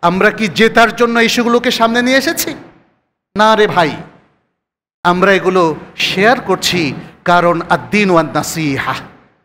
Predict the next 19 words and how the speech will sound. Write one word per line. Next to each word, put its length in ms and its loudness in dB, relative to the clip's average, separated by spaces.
আদ-দীনু 640 2
আন-নাসিহা, 680 0
দিন 240 2
হচ্ছে 360 0
নসিহাত, 500 0
উপদেশ 680 0
এবং 260 2
একে 200 2
অন্যের 300 2
কল্যাণ 480 2
কামনা। 380 -4
আমরা 200 2
আমাদের 260 0
ভাই 160 0
বোন 220 -2
সবার 340 -2
কল্যাণ 280 -2
কামনা 260 -4
করছি। 300 -10